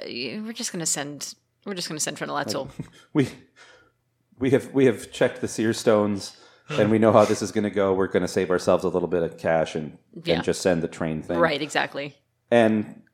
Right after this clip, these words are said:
Speaker 2: they were right to
Speaker 1: They
Speaker 2: do
Speaker 1: were
Speaker 2: so.
Speaker 1: absolutely
Speaker 2: <laughs>
Speaker 1: right. Anyway, uh, by the time that you hear this episode, by the time this goes to air, um, national finals, uh, in San Marino will be happening on the twenty-fourth. Uh,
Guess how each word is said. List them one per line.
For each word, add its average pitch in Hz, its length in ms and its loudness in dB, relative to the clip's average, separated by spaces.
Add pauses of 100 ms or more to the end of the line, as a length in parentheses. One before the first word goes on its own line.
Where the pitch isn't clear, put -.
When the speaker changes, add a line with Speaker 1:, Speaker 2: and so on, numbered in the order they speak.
(140)
Speaker 2:
they 104 140 6
were 98 100 2
right 101 320 2
to - 80 -10
Speaker 1:
They 180 80 4
Speaker 2:
do 214 60 4
Speaker 1:
were 254 120 6
Speaker 2:
so. 247 60 4
Speaker 1:
absolutely 254 500 2
Speaker 2:
<laughs> 147 120 0
Speaker 1:
right. 143 200 -4 (680)
Anyway, 185 600 2
uh, 190 220 6
by 226 140 0
the 233 80 0
time 349 300 -6
that 294 100 -6
you 240 120 -4
hear 233 200 -2
this 190 180 -2
episode, 156 420 -4
by 175 100 -2
the 190 80 -4
time 262 260 -6
this 233 140 -8
goes 175 200 -6
to - 160 -8
air, 147 220 -6 (320)
um, 175 500 -2 (1040)
national 220 460 0
finals, 202 680 -2
uh, 170 280 -2
in 175 120 -4
San 185 260 -2
Marino 175 420 -2
will 165 200 -4
be 165 160 -4
happening 160 480 -8
on 160 180 -6
the 151 80 -8
twenty-fourth. 196 880 -4 (380)
Uh, 165 220 2